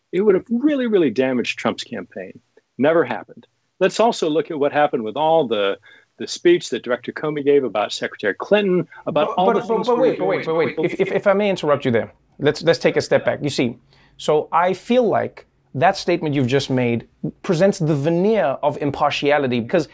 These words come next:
Speaker 2: if you have something that you can't release on Donald Trump, that the public if they knew about Donald Trump, wouldn't vote for him, but you can't use that, then why even tell the people about that?
Speaker 1: Well, because there's a lie being made. Uh, there's a false accusation that Pete Strzok is biased.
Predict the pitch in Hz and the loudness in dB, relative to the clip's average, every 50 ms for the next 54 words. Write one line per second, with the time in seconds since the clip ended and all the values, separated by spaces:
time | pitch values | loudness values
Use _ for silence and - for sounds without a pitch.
0 | - _ - 214 240 - 311 311 220 208 226 202 - - 196 180 175 - 175 160 | -12 _ 0 2 2 2 2 0 0 0 -4 -4 -4 -2 -2 -2 0 0 0 0
1 | 143 139 - 139 - - - 175 175 170 - 151 139 139 160 160 - - 147 139 | 0 0 -2 -2 -4 -2 0 0 0 0 0 0 0 2 2 0 0 0 0 0
2 | 131 135 131 131 123 113 - - - 131 117 113 - - - - _ - 143 143 | 2 2 2 2 0 -2 -4 -2 -2 0 0 -2 -4 -8 -20 -16 _ -2 0 0
3 | - - - - - 196 180 175 180 175 - - - _ _ _ _ _ _ _ | 0 0 -2 -2 0 0 2 2 2 0 -2 -4 -18 _ _ _ _ _ _ _
4 | _ - 208 233 - - 214 190 185 185 196 233 240 214 175 175 151 131 156 156 | _ -2 -2 -2 0 2 0 2 2 2 0 0 0 0 0 0 -2 -2 -2 -4
5 | 156 143 - - 180 156 139 135 151 180 160 165 135 120 127 165 196 190 - - | -4 -4 -4 -4 -4 -2 0 2 2 2 2 2 -2 0 0 0 0 0 -2 -2
6 | 151 135 135 131 117 - 156 156 156 - 156 151 151 - - 208 196 165 151 156 | -2 -2 -2 -2 -2 2 2 2 2 2 0 0 0 0 0 0 0 2 2 2
7 | 196 214 185 151 151 143 143 - 170 165 156 170 190 196 190 - 190 180 180 165 | 2 2 2 2 0 0 0 0 -2 0 0 2 2 2 2 0 -2 -2 -4 -4
8 | - - 196 202 180 175 - 180 160 - 151 135 131 160 196 202 - 127 - _ | -2 0 2 2 2 2 0 -2 -2 0 0 0 2 2 2 2 0 -4 -6 _
9 | _ _ - - - _ _ _ - 285 311 294 226 214 240 240 214 196 202 185 | _ _ -20 -20 -20 _ _ _ -10 -6 -6 -4 -2 0 0 2 2 0 0 0
10 | - 190 165 - 180 170 143 151 139 139 147 143 123 107 104 104 98 110 107 104 | 0 0 0 0 0 0 0 0 0 2 0 0 0 -2 -4 -8 -12 -12 -12 -12
11 | 98 95 92 95 - - - - 139 143 156 156 135 135 139 131 120 127 120 - | -12 -12 -12 -14 -16 -18 -14 -6 -2 0 0 2 2 2 2 2 2 -2 -4 -2
12 | - 190 214 175 - 180 165 139 - 160 120 107 131 127 123 - - 131 113 113 | 0 0 0 0 2 0 0 2 2 0 2 2 2 2 2 0 -2 -2 -2 -2
13 | 123 - _ _ - 202 196 - - - 165 147 131 - 127 104 - - 104 95 | -4 -4 _ _ 0 0 0 0 -4 0 2 2 2 2 0 -2 -2 0 -2 -2
14 | - _ - - - | -2 _ -12 -14 -14